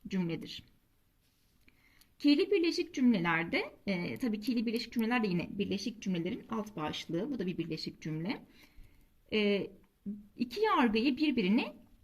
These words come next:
ki bağlacıyla bağlayacağız. Şimdi görüyorum ki ders çalışıyorsun.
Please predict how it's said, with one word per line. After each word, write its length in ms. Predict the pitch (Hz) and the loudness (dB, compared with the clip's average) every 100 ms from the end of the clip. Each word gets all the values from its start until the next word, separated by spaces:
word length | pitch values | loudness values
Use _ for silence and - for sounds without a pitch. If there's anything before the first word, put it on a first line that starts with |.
| - | -8
ki 260 | - 370 | -2 2
bağlacıyla 680 | 269 233 208 190 208 185 208 | 6 6 4 0 0 0 0
bağlayacağız. 640 | 165 156 151 151 156 - - - _ - | 0 -2 -2 -4 -4 -4 -8 -14 _ -8
Şimdi 360 | 254 208 214 | -4 -2 0
görüyorum 640 | 220 302 320 320 240 208 202 | 4 6 6 4 6 4 4
ki 160 | 349 | 0
ders 280 | 302 269 294 | 2 4 2
çalışıyorsun. 720 | 247 180 175 175 160 151 - | 0 -2 -2 -2 0 -2 -4